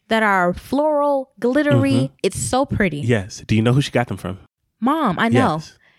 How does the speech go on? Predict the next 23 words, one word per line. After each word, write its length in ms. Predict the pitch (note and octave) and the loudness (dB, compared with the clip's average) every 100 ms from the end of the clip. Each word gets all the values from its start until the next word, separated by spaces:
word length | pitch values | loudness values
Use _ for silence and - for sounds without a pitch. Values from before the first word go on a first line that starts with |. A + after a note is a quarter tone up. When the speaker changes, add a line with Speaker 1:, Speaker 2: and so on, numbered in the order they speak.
| - | -6
Speaker 1:
They're 440 | G#3+ G3+ F3 D3+ F#3 F3+ - D#3+ | -2 0 0 0 -4 -10 -10 -6
white 640 | D#3+ E3 F#3+ E4 - - - | -2 0 0 -2 -2 -8 -4
under 240 | B3+ D4+ | -2 0
all 120 | C#4+ D4+ | 0 2
Speaker 2:
They're 180 | - | 2
Speaker 1:
of 60 | - | 4
that. 260 | E4 F#4 B2 | 2 2 2
Speaker 2:
white. 300 | C3+ C3+ C3 | 2 0 0
They 100 | B2 | -2
got 260 | A2+ F#2+ F#2+ | -2 -4 -6
little 180 | F#2 | -8
flowers. 720 | F2+ B2+ B2+ B2 B2 A#2+ A2+ G#2 | -6 -2 2 2 4 2 0 0
Red. 260 | A2 A#2+ | -2 0
It's 160 | C3+ - | -2 -2
just, 180 | - F4 | 0 0
Speaker 1:
It's 200 | - A3 | 0 0
Speaker 2:
yeah. 140 | A3 | 2
Speaker 1:
very 440 | A#3+ B3+ B3+ B3 | 2 0 0 -2
Speaker 2:
It's 80 | A#3 | 0
very 160 | G#3+ G#3+ | 2 2
colorful. 340 | E3+ B2 - E3+ - | 2 -2 -6 -8 -2
Speaker 1:
busy. 540 | F#3+ F3 D#3 - - | 0 0 -2 -8 -6
Speaker 2:
Yeah. 140 | G#3 | -4